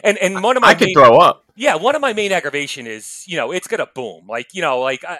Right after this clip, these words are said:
Speaker 1: you know, it's, it's all speculation, and I don't understand why people are buying books just based on a movie. Like, you had it right when you talk about D C, and, like,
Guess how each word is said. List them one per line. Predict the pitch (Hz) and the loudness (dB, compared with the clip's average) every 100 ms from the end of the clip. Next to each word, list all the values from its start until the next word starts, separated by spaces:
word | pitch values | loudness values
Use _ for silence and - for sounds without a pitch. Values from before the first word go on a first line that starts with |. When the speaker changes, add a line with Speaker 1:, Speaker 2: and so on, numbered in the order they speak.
| 160 | -14
Speaker 1:
you | 196 | -10
know, | 175 143 | -4 -4
it's, | 156 170 - - | -4 -10 -12 -14
it's | 196 - | -10 -4
all | 240 | -4
speculation, | - 185 - 127 127 127 131 | -4 -10 -10 -8 -10 -10 -10
and | 156 | -10
I | |
don't | 175 | -8
understand | 151 131 151 127 | -10 -12 -10 -10
why | 117 | -10
people | 135 123 | -12 -14
are | 107 | -12
buying | 117 104 - | -12 -12 -10
books | 117 - - _ _ _ | -12 -12 -20 _ _ _
just | - 131 131 - | -10 -8 -8 -10
based | - 123 117 | -16 -14 -10
on | 120 101 | -10 -10
a | |
movie. | 95 104 120 170 | -14 -18 -14 -10
Like, | 135 120 170 | -10 -10 -12
you | 247 | -10
had | 214 160 | -6 -6
it | 104 | -6
right | 110 117 101 | -6 -6 -8
when | 107 | -16
you | 110 | -12
talk | - 117 | -6 -6
about | 117 101 - | -4 -8 -8
D | 120 | -16
C, | - 123 117 127 | -14 -14 -10 -10
and, | 110 | -10
like, | 113 | -12